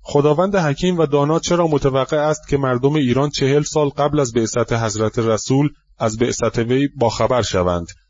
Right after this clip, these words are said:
سیر در اوضاع عربستان قبل از بعثت نشان می‌دهد که خود حضرت رسول هم از اینکه وی مبعوث خواهد شد خبر نداشت. اگر خداوند قادر می‌خواست تولد حضرت محمد را حادثه‌ای بزرگ و غیر مترقب جلوه دهد،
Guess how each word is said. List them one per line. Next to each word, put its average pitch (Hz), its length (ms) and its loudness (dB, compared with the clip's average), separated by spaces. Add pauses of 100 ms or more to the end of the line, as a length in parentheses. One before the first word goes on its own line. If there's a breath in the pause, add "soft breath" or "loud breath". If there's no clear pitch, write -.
(340)
سیر 190 420 0
در 160 220 0
اوضاع 147 500 2
عربستان 139 540 0
قبل 156 280 0
از 131 140 -2
بعثت 127 640 -2
نشان 135 280 -2
می‌دهد 151 380 -2
که 139 120 -2
خود 147 220 0
حضرت 127 480 -2
رسول 123 420 0
هم 143 200 -2
از 120 180 -2
اینکه 147 220 -2
وی 139 200 0
مبعوث 120 480 0
خواهد 113 300 0
شد 135 220 0
خبر 117 420 0
نداشت. 95 460 -2 (560)
اگر 220 220 0
خداوند 160 540 0
قادر 151 420 0
می‌خواست 156 500 -2
تولد 135 440 0
حضرت 131 420 -2
محمد 131 480 -2
را 143 100 0
حادثه‌ای 120 540 0
بزرگ 127 440 0
و 113 120 0
غیر 139 240 0
مترقب 113 600 0
جلوه 107 400 0
دهد، 107 340 0